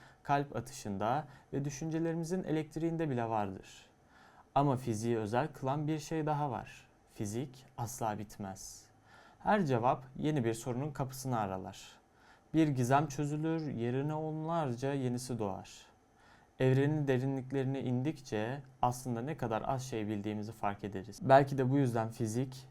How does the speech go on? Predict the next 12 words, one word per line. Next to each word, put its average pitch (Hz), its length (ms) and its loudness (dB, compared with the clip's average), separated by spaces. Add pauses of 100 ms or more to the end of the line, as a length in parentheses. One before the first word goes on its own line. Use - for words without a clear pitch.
(120)
bilimin 123 380 0
kalbi 113 340 2
gibidir. 98 520 -6 (260)
Çünkü 135 320 -4
her 156 300 2
bilim 117 300 0
dalı 110 440 -2
sonunda 120 400 -2
fiziğe 113 420 0
dokunur. 98 540 -10
Maddeyi 131 480 6
anlamak, 110 680 0